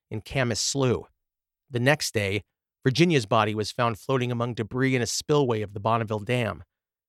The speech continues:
The Oregonian newspaper, with help from the U S Corps of Engineers, received estimates that the body's arrival downriver was consistent with the speed of the flow of the Columbia,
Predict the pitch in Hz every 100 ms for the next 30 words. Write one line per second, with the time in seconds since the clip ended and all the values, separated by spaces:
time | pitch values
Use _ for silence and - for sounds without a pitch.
0 | _ _ _ _ _ 160 160 160 135 151
1 | 156 147 143 165 - 131 120 120 131 131
2 | - 120 123 131 127 - - 143 123 127
3 | 113 117 139 131 - - _ _ - -
4 | 175 123 165 - 143 117 - 117 113 123
5 | 127 113 117 123 135 117 113 120 117 135
6 | 127 123 113 107 98 - _ _ 139 131
7 | - 202 - 170 131 127 - - 160 139
8 | 123 - 156 147 127 120 - 147 175 135
9 | 117